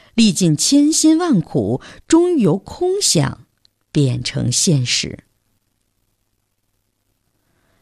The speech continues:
参加会议的代表中，年龄最大的是贺宗盛，他已经是一位九十岁的老人，步履蹒跚，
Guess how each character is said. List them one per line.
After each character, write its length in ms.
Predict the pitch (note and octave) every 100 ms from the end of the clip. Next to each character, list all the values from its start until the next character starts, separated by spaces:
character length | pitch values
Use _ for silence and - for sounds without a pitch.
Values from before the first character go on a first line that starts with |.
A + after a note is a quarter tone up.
| _
参 240 | - B3 G#3+
加 220 | G#3+ G#3
会 260 | - E4 B3+
议 140 | E3
的 120 | C3
代 280 | - B3+ F#3
表 240 | C#3 C3 C#3
中， 340 | C#3+ D3+ F#3 _ _ _ - -
年 180 | G#3+ E4+
龄 180 | C4 C4+
最 260 | - E4
大 300 | - D#4+ F3+
的 240 | - - - _
是 360 | - - A#2 - _
贺 300 | - A3 -
宗 240 | F#3+ G#3
盛， 300 | - D#4 A3 _ _ _ _ _ _ _ _ _
他 180 | - F#3+
已 160 | D#3+ C3
经 220 | C#3 C#3+
是 160 | - D#3
一 160 | B2+
位 320 | C3+ C#3 A#2+ _ _
九 340 | - D3 A#2 -
十 220 | - C3+
岁 240 | - B3+
的 120 | D3+
老 220 | B2+ C2 -
人， 360 | C#3+ A2+ D#3+ _ _ _ _ _
步 240 | F#4 F4+ G#3
履 200 | B2 -
蹒 280 | - B2+ D#3+
跚， 360 | - B3+ C#4